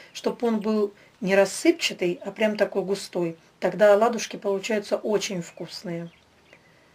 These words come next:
Несколько веточек зелени, зелень любая по вкусу, я взяла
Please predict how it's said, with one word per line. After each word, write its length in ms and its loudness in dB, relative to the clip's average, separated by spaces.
Несколько 520 2
веточек 460 0
зелени, 560 2
зелень 340 2
любая 400 4
по 140 -2
вкусу, 400 -8
я 200 -2
взяла 520 2